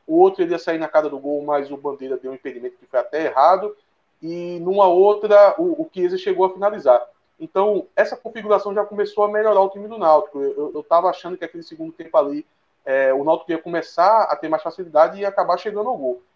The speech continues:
Só que veio as substituições, né? Com as substituições, o time caiu demais,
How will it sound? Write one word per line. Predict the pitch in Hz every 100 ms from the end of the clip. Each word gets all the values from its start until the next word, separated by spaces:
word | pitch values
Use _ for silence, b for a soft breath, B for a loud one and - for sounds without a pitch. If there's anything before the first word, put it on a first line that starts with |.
| _
Só | _ 269 254
que | 247
veio | 175 185 202
as | 202
substituições, | 214 208 - - 226 - 127 120
né? | 147 - _
Com | 202
as | 208
substituições, | 190 190 190 196 - 143 127 - _ b b b b b b _ 339
o |
time | - - -
caiu | 269 - - 180
demais, | 127 123 143 - -